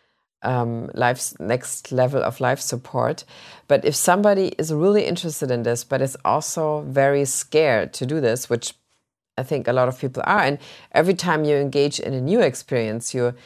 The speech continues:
you're scared again. It's not that you're like, "Oh, no, no, I'm super cool because I know what's happening," because you don't. But what would you tell somebody who's, like, really up for this, but is kind of, um, blocked by,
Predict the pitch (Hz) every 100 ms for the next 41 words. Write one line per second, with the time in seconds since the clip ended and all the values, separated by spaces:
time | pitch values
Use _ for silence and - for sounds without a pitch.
0 | _ - 135 131 - 151 135 131 123 120
1 | 127 156 170 110 - - 135 127 131 123
2 | 123 135 120 117 113 - - - _ -
3 | 160 147 135 139 135 131 131 123 - 143
4 | 131 123 - 156 139 127 123 123 131 120
5 | 127 - - - - 135 131 127 143 156
6 | 135 123 120 139 123 117 120 117 185 -
7 | _ _ - - - 156 151 - 139 165
8 | 233 254 226 - 175 170 170 160 147 135
9 | 127 127 - 131 143 139 131 127 - 131
10 | 143 147 165 165 160 147 67 - - 120
11 | 110 113 - 131 120 - _ _ _ _
12 | _ - 139 - - 151 139 135 127 -
13 | - 143 127 123 120 120 120 - _ _
14 | 139 135 139 - - - 78